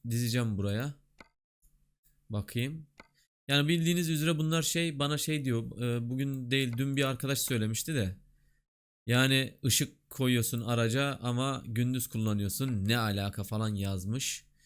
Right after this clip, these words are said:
Kardeşim ben her zaman söylüyorum bunları kendim için değil sizler için yapıyorum. Buradaki amacım da, e, oo, güzel boyamışsın abi vallahi. Beğendim burayı. Bak şöyle.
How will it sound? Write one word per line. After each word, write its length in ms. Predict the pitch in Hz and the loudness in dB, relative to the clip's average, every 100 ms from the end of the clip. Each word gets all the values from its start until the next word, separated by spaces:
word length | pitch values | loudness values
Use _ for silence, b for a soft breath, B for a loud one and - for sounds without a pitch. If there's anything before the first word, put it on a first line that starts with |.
| b b b | b b b
Kardeşim 560 | 120 123 131 151 139 | -4 -2 0 0 0
ben 320 | 127 127 127 - - | 0 0 -4 -10 -4
her 160 | 117 120 | 0 0
zaman 220 | 113 117 | 0 0
söylüyorum 720 | 110 110 110 117 107 120 107 | -2 0 0 0 0 -2 0
bunları 540 | 107 107 107 104 - - 104 98 - | 2 4 2 0 -2 -8 -8 -8 -4
kendim 360 | 117 107 107 | -2 0 0
için 420 | 101 - 120 113 107 | -2 -2 -4 -4 0
değil 260 | 104 107 | 0 0
sizler 400 | 120 - 101 104 | -2 -2 0 0
için 260 | 95 - 95 | 0 -2 -4
yapıyorum. 400 | 92 98 117 131 B B B B 127 | -4 -6 -6 -10 B B B B 0
Buradaki 460 | 147 139 135 123 | 2 4 2 2
amacım 480 | 113 110 98 98 101 | 0 2 2 0 0
da, 280 | 135 147 - - _ 107 | -2 -2 -8 -18 _ -4
e, 260 | 98 101 98 101 98 _ - | -4 -4 -6 -10 -12 _ 0
oo, 600 | 104 98 92 87 82 78 87 | 2 4 4 2 -2 -4 -4
güzel 320 | 85 98 95 | 0 2 4
boyamışsın 500 | 92 90 85 - 95 | 2 2 -2 -2 -2
abi 260 | 90 90 | -2 -4
vallahi. 560 | 90 90 92 92 98 117 117 - | -4 -4 -4 -4 -4 -6 -10 -6
Beğendim 520 | 98 92 92 92 90 | -2 0 0 0 0
burayı. 300 | 90 90 87 - _ - - _ _ _ _ _ _ - - | -2 -2 -4 -10 _ -20 -20 _ _ _ _ _ _ -20 -6
Bak 200 | 95 90 | -4 -2
şöyle. 560 | - 101 95 92 120 | -2 0 2 0 -2